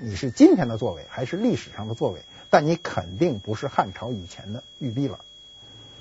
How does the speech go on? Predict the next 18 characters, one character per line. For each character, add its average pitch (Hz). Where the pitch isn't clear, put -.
我 175
们 220
在 269
收 349
藏 135
当 139
中， 139
即 190
便 285
是 165
这 160
种 113
最 320
流 156
行 135
的 120
品 107
种， 92